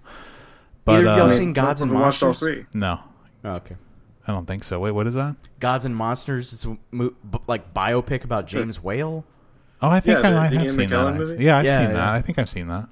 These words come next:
Speaker 2: Okay. Yeah, like, won an Oscar?
Speaker 1: It, did he do that?
Speaker 2: He, he was, like, <laughs> producer of it.
Speaker 1: Oh, okay. Yeah, he hasn't. He hasn't. Uh,
Speaker 3: That's, um,
Speaker 2: Yeah.
Speaker 3: it's like Bill Condon or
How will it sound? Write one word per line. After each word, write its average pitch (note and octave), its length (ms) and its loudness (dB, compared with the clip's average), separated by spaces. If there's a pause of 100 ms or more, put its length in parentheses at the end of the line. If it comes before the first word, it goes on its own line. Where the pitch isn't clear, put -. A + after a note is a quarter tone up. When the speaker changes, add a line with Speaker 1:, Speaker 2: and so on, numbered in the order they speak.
Speaker 2:
Okay. G#2+ 300 -10 (400)
Yeah, C3+ 200 2
like, A#2 220 -8
won B2 400 -4 (160)
an G2 120 -8
Oscar? F#4 680 -8 (1300)
Speaker 1:
It, G2 100 -6
did F#2 140 -4
he G2 140 -2
do G2 200 0
that? F#3+ 260 0 (480)
Speaker 2:
He, F3 140 8
he F#3 140 2
was, G3+ 120 4
like, E3+ 120 4 (140)
<laughs> - 0 - (220)
producer A#2 580 2
of F2+ 140 -4
it. G#2+ 40 0
Speaker 1:
Oh, G#2+ 200 4
okay. G2 260 -6 (180)
Yeah, F#2+ 140 -4
he G#2 80 -4
hasn't. B2+ 360 -4
He - 120 -4
hasn't. C3+ 340 2
Uh, F#2+ 360 0
Speaker 3:
That's, - 160 0
um, B2+ 520 -2
Speaker 2:
Yeah. B2 340 0
Speaker 3:
it's A2 100 -6
like G2 160 -10
Bill A#2+ 200 0
Condon A2+ 460 -6
or G#2+ 40 -20